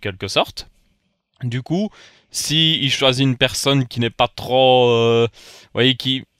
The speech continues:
le, le truc vraiment, c'est qu'il pourrait choisir quelqu'un qui s'en fiche de l'espace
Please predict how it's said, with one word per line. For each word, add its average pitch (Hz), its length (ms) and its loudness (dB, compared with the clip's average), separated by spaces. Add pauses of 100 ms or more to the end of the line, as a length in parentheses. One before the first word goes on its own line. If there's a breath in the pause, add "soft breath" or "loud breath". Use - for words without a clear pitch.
(180)
le, 147 260 -4
le 170 160 4
truc 190 260 -2
vraiment, 147 640 2
c'est - 180 -2
qu'il 131 140 -6
pourrait 180 180 2
choisir 156 280 0
quelqu'un 131 340 0
qui - 180 -8
s'en 113 240 -4
fiche 160 280 0
de 156 100 4
l'espace 143 640 2